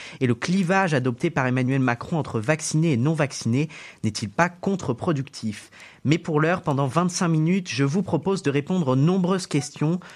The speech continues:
que se posent nos auditeurs et les lycéens sur cette crise sanitaire qui touche maintenant depuis près de deux ans notre quotidien. Alors Catherine Hill, vous estimiez début décembre sur B F M T V qu'il était, je cite, «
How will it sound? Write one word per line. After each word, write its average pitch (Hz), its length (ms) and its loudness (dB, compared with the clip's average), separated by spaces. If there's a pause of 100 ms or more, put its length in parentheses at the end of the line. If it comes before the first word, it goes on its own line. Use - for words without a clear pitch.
(220)
que 131 80 -2
se 135 120 0
posent 196 360 -2
nos 156 140 2
auditeurs 139 500 0
et 120 80 2
les 113 80 0
lycéens 165 520 0
sur 123 200 -10
cette 107 180 -4
crise - 220 -4
sanitaire 139 580 -2 (320)
qui 127 140 -6
touche 175 240 -4
maintenant 147 360 0
depuis 147 300 -6
près 127 240 -4
de 131 140 0
deux 131 340 0
ans 165 140 0
notre 113 300 -4
quotidien. 110 680 -4 (460)
Alors 131 180 2
Catherine 165 420 0
Hill, 180 220 0
vous 147 240 -2
estimiez 175 500 0
début 139 280 -2
décembre 147 340 0
sur 123 160 -4
B 156 220 0
F 170 100 -6
M 147 140 0
T 131 160 -4
V 156 200 -2
qu'il 151 200 -6
était, 165 420 -2
je 123 180 -2
cite, « - 460 -4